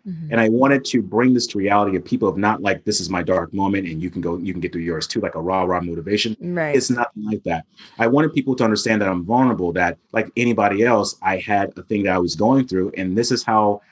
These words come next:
Speaker 2: I was able to work through it.
Speaker 1: Mm-hmm.
Speaker 2: And I also talk about parts of going to Italy and being inspired by the Renaissance artist Michelangelo and how
Speaker 1: Oh, yes.
Speaker 2: seeing a lot of his special works, you know, inspired me to learn to be a creator.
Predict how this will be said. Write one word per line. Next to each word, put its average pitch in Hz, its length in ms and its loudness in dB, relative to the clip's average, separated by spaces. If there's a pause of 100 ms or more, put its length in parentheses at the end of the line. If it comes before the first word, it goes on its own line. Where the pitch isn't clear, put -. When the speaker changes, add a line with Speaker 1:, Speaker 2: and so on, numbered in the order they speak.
(140)
Speaker 2:
I 107 120 0
was 98 240 0
able 101 300 0
to - 140 -6
work 90 440 -4
through 117 260 2
it. - 300 -14
Speaker 1:
Mm-hmm. 165 300 -6
Speaker 2:
And 104 80 4
I 104 40 6
also 117 320 2
talk 110 320 2
about 98 400 2 (220)
parts 107 340 2
of 90 300 2
going 101 360 2
to 95 300 -4
Italy 98 460 2
and 82 160 -4
being 95 180 0
inspired 95 540 2
by 87 220 0
the 82 100 -4
Renaissance 90 420 0
artist 90 300 -2
Michelangelo 90 880 0
and 78 160 -8
how 87 280 -2
Speaker 1:
Oh, - 20 0
yes. 80 360 -10
Speaker 2:
seeing 117 320 2
a 98 40 0
lot 101 180 2
of 95 120 -2
his 98 400 0 (100)
special - 520 -2
works, 92 580 -4
you 98 100 -6
know, 87 320 -4 (500)
inspired 104 520 2
me 98 140 0
to 98 300 0
learn 95 220 0
to 95 80 0
be 92 280 2
a 92 140 -2
creator. - 720 -2